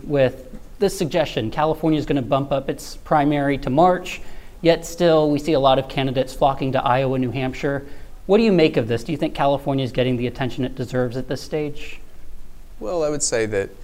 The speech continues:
Speaker 2: certainly there are other states that hold their primaries prior to California. But California brings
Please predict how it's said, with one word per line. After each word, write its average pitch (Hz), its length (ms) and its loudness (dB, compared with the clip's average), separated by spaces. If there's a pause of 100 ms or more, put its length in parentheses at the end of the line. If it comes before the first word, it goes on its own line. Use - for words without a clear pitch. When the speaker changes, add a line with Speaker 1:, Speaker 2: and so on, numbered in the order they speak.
(340)
Speaker 2:
certainly 123 360 0
there 107 220 2
are 101 240 4
other 101 240 -2
states - 680 -4 (360)
that 101 200 2
hold 104 340 -2
their 101 280 -2
primaries 92 840 -8 (320)
prior 113 460 4
to - 140 -10
California. 110 640 -4 (960)
But 107 320 0 (220)
California 110 760 4
brings 104 680 -2